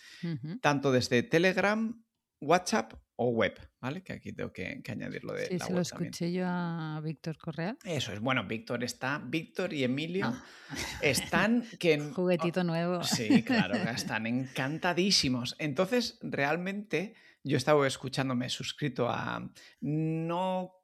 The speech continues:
Speaker 2: creo, no se me ocurre cómo crear yo un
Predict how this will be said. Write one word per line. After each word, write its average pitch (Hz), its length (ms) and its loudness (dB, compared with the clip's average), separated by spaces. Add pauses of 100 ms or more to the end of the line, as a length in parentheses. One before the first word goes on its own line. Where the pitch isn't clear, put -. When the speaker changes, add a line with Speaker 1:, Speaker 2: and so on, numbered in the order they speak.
Speaker 2:
creo, 170 480 0
no 147 140 -2
se 143 140 -2
me 131 100 2
ocurre 127 460 -2
cómo 123 460 -4
crear 123 500 -4
yo - 200 -6
un 131 200 -8